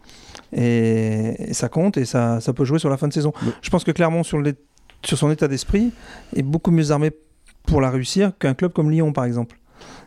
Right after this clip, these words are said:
Speaker 1: qui n'a absolument plus rien à jouer, où ça va être, euh, à couteau tiré, les balles perdues, ça va être compliqué, l'ambiance est détestable. Euh, ils ont plus rien à jouer, plus rien à gagner. Euh, franchement, euh, vaut mieux être à Clermont tout de suite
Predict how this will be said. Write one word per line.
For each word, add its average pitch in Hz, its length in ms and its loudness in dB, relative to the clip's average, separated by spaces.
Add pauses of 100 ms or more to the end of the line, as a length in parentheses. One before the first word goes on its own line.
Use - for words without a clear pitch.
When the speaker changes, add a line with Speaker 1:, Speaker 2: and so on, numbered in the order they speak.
Speaker 1:
qui 131 100 2
n'a 123 120 2
absolument 143 380 0
plus 143 160 -4
rien 127 140 4
à 123 100 4
jouer, 175 340 2
où 139 380 2
ça 135 140 0
va 131 100 2
être, 131 180 -2
euh, 131 240 4
à 131 40 0
couteau 131 260 0
tiré, 165 460 2 (340)
les 139 80 2
balles 123 160 2
perdues, 156 460 0
ça 156 120 0
va 127 60 4
être 117 80 -2
compliqué, 170 560 2
l'ambiance 131 420 0
est 135 60 0
détestable. 170 720 -2 (500)
Euh, 117 240 2
ils 120 120 2
ont 117 40 0
plus 131 120 0
rien 127 100 0
à 123 80 2
jouer, 127 180 0
plus 127 120 -2
rien 120 100 2
à 120 60 2
gagner. 147 460 2 (480)
Euh, 117 220 0
franchement, 165 520 0
euh, 131 180 0
vaut 131 100 0
mieux 147 80 2
être 139 80 0
à 135 60 -2
Clermont 139 320 0
tout 175 100 -12
de - 60 -10
suite 185 160 0